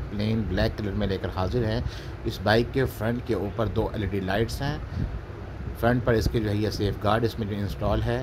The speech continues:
आप देख सकते हैं। Hand guard की option इसके अंदर मौजूद है। इसके अलावा ये self का button है। इस self के button को आपने start हालत में जो है वो दबाना,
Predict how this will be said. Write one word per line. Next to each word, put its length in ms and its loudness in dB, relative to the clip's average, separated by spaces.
आप 120 -4
देख 200 2
सकते 320 -4
हैं। 260 -2
Hand 260 0
guard 280 4
की 100 0
option 300 0
इसके 200 -2
अंदर 180 0
मौजूद 380 0
है। 140 0
इसके 180 -4
अलावा 260 4
ये 140 2
self 300 -2
का 100 2
button 260 0
है। 180 0
इस 180 4
self 220 6
के 140 6
button 280 2
को 140 2
आपने 300 2
start 380 4
हालत 320 2
में 140 0
जो 80 -2
है 120 2
वो 100 0
दबाना, 320 -2